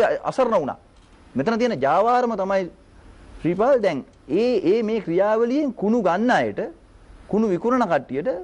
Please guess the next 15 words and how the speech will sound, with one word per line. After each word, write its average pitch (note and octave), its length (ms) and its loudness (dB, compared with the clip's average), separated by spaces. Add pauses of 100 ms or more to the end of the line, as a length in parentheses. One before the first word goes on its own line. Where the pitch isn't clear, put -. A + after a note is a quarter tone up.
(160)
සල්ලි D4+ 300 0
හම්බ G3+ 180 -2
වෙනවා. G#2 200 -6 (880)
මේ G3+ 180 2
අත F#3 160 0
උස්සන A3 300 0
මන්ත්‍රිවරුන්ටත් A#3 920 2 (400)
නගර F3 240 0
සභාවල් A#3 420 4
වල D#3+ 120 2
ඉඳලා, C#3+ 240 0
ප්‍රාදේශීය F#3+ 340 0
සභාවල් A#3+ 340 2
වල G3 60 0
ඉඳලා F#3+ 360 0